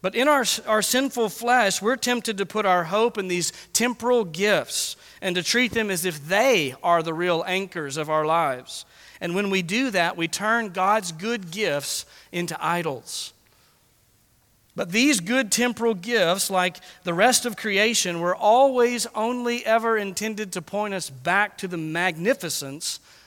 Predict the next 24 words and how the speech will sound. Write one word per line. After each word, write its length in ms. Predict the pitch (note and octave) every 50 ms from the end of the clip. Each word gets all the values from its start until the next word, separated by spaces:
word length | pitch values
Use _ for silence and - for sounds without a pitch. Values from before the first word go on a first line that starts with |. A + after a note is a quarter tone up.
| _ -
of 100 | - D3+
the 80 | D#3 E3
one 220 | D#3 D#3+ E3 D#3+
who 120 | C#3+ D3+ D3+
gave 380 | C#3+ D3 D3 D3+ D#3 D3 C3+
them. 240 | B2 A#2 G#2+ G2 F#2 _ _ _ _ _ _ _ _ _ _ _ _ _ _ _ _ _ _ _ _ -
Listen, 380 | F#3 G#3 - - F3+ D#3+ B2 - - - - _ -
marriage 560 | E3 E3+ F#3 G#3+ B3 C4 C4 C4+ A#3 - -
and 220 | - G3+ F#3 F3+ E3+
children 560 | - - A3 A3+ A#3 A#3+ A3 G#3 G#3 G#3 G#3
are 160 | G3 E3 E3+
wonderful 500 | E3 E3+ G3 A3 A3+ A3+ A3 - G#3+ G3+
gifts 340 | F#3 E3+ G3 G#3 A3 G#3+ -
to 100 | - F#3
be 160 | F3 G3 F#3+
enjoyed, 500 | F3+ E3+ D#3 D3 F3 G3 G#3+ G3 E3+ D#3+
but 140 | D#3+ D3+ -
they 120 | G#3+ A3
make 260 | A3 G#3 F#3+ F3+ F3 _
terrible 640 | - - - G#3 G#3+ G#3 F#3 E3+ D#3 D3+ C#3+ D3 -
anchors 680 | D#3+ E3 D#3 D3+ D3 - B2 A2 G#2 G2+ - - - - _ _ _ -
for 100 | - D3
your 140 | C3+ C3 B2
life. 480 | A#2 A2+ G2 F#2 E2 - - - _